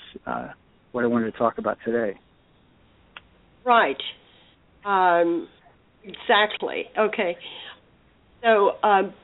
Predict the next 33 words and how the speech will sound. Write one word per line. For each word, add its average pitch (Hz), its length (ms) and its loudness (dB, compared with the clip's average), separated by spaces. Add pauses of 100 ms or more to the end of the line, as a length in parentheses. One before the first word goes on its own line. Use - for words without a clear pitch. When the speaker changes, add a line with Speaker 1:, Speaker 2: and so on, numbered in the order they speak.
(200)
Speaker 2:
the 202 340 0
core 262 340 4
elements 208 460 0
of 185 160 -6
your 175 100 -6
film, 170 280 -4
I 160 80 -2
want 240 180 0
to 269 60 -6
get 240 160 0
into 220 240 0
that, 190 220 -2
but 175 180 -12
first, 330 360 -2 (440)
I, 220 300 2
I 233 40 4
just 277 280 -2
wanted 214 480 2
to, 202 320 0 (100)
uh, 190 600 -6 (140)
mention 240 440 0
that 202 220 -4
your, 208 340 0 (640)
uh, 170 340 -6 (380)
you'll 233 180 2
be, 240 240 -4
your 214 180 -4
film 285 220 -2
will 214 140 -2 (100)
soon 277 180 -2
be 220 140 -4
available 202 760 -4
on 185 280 -2